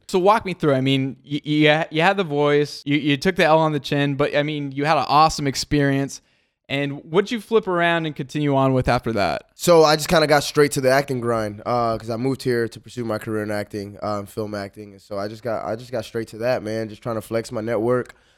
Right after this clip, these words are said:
Speaker 2: um, seeing how I can get auditions, how I can meet with agents, how I can meet with managers, and, um, yeah, just, just got to the grind.
Speaker 1: From this, uh, you know, a previous interview with you I listened to, y-,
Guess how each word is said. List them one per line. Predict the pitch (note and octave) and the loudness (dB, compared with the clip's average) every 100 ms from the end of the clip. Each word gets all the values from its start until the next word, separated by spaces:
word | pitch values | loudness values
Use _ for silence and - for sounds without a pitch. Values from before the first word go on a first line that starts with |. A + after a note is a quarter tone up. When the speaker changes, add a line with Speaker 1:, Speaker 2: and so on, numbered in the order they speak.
| _ - | _ 0
Speaker 2:
um, | A#2 A#2 G#2+ G2 F#2 | 4 4 2 0 -6
seeing | - B2+ A#2+ A2+ | -2 -2 0 -4
how | G#2 A#2 | 0 2
I | A#2 | 2
can | G#2+ | 0
get | A#2 | 2
auditions, | G#2+ G#2 A2+ A#2 | 2 0 -6 -6
how | A2+ A2+ | -6 -6
I | |
can | A2+ A2+ | -6 -10
meet | A2+ | -10
with | G#2 G2+ - | -8 -10 -2
agents, | A#2 G#2+ A2 | 0 0 -2
how | A2 | 0
I | G#2+ | -2
can | A2 | -4
meet | A2 | -8
with | G#2+ | -8
managers, | G#2 G#2+ A2+ A2 A#2 A2+ G2+ | -14 -14 -14 -10 -10 -10 -8
and, | G2 | -4
um, | G2 G2 F#2 F2+ G#2 _ _ _ _ _ _ _ _ _ | -2 -2 -2 -6 -10 _ _ _ _ _ _ _ _ _
yeah, | F#2+ A2+ | 0 0
just, | E2 G2 - _ _ | -2 -10 -14 _ _
just | - G#2 | -14 -6
got | G2+ G2+ | -4 -2
to | G2+ | -4
the | |
grind. | G2 G2+ A2 F#2+ F#2 _ _ | 0 2 2 -2 -14 _ _
Speaker 1:
From | G3 F#3 | -4 0
this, | F3+ F3 - | -2 -4 2
uh, | E3+ D#3 D3 C#3 B2 A2 - | 4 6 4 2 -2 -6 -12
you | - | -4
know, | D#3+ C3 | 0 0
a | |
previous | B2+ G3 E3+ D3+ | 0 0 0 0
interview | D3 C3 C3 | -4 -2 -2
with | B2+ B2+ | -2 -6
you | B2+ | -4
I | B2 | -4
listened | A#2+ B2 A#2+ A#2+ | -4 -8 -12 -10
to, | B2+ | -6
y-, | B2 | -6